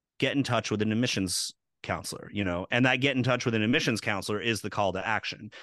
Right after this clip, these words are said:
It doesn't have to be apply now or request info. Those are the only two that we use right now, <laughs> apply now or request info.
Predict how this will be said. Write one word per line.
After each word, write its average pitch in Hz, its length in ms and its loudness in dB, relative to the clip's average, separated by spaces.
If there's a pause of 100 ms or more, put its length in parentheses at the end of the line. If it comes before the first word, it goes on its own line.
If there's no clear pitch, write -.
(120)
It 117 40 2
doesn't 131 200 4
have 131 160 2
to 127 80 -2
be 120 400 2 (240)
apply 156 300 0
now 160 260 4
or 104 200 0
request 120 400 0
info. 101 380 -2
Those 135 180 2
are 151 40 0
the 175 60 8
only 185 160 6
two 202 160 0
that 139 100 2
we 135 100 4
use 180 320 0
right 90 120 -2
now, 87 220 -6
<laughs> - 0 -
apply - 280 0 (180)
now - 80 -2
or 143 60 6
request 117 340 2
info. 143 280 0